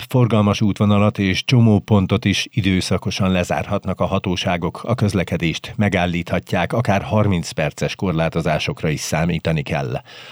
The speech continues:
A lezárások a B K K járatokat és a Liszt Ferenc nemzetközi repülőtérre vezető utakat is érintik majd, ezért érdemes a szokottnál jóval korábban elindulni és hosszabb menetidőre készülni.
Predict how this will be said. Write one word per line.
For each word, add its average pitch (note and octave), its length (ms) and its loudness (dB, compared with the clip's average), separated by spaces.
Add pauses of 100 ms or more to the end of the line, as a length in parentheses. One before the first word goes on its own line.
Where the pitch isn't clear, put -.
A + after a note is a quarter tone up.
A B2 80 2
lezárások A2+ 680 4
a G#2+ 60 2
B G2+ 140 0
K F#2 180 0
K - 60 -8
járatokat F#2+ 640 0
és F2+ 140 -2
a G2+ 60 0
Liszt F2+ 220 -2
Ferenc F2 360 0
nemzetközi F2+ 680 0
repülőtérre D#2+ 800 -2
vezető D#2+ 400 -2
utakat E2 420 -4
is E2 120 -4
érintik E2+ 460 -2
majd, D#2 220 -2
ezért D2+ 440 -6
érdemes F2 560 0
a D2 60 -2
szokottnál D2+ 580 -4
jóval D#2+ 340 -2
korábban F2 440 -2
elindulni F#2 460 0
és E2+ 180 -2
hosszabb E2+ 380 -2
menetidőre D#2 580 0
készülni. C2+ 600 -4